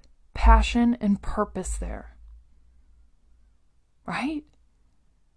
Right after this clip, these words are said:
Something that seems so debilitating, that seems so terrible,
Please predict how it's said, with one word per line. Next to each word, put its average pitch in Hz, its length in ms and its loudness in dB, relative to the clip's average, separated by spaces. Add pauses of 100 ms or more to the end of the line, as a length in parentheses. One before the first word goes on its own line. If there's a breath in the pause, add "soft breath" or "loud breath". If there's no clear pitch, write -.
(680)
Something 262 480 2
that 240 260 0
seems 226 540 2
so 214 320 0
debilitating, 202 880 -2
that - 180 -6
seems 214 540 2 (340 soft breath)
so 226 840 0 (920)
terrible, 190 1000 -2